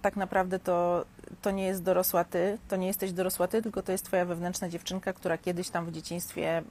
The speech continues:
mm, była przez kogoś odrzucona, porzucona i, i poczuła się nieważna. E,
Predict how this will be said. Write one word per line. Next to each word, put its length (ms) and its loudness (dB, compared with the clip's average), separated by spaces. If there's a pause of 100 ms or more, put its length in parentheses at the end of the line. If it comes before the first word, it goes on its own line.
(100)
mm, 500 -6
była 280 2
przez 200 -6
kogoś 320 -2
odrzucona, 520 -4
porzucona 640 -4
i, 540 -8
i 100 -8
poczuła 320 -2
się 160 -6
nieważna. 520 -2 (600)
E, 400 2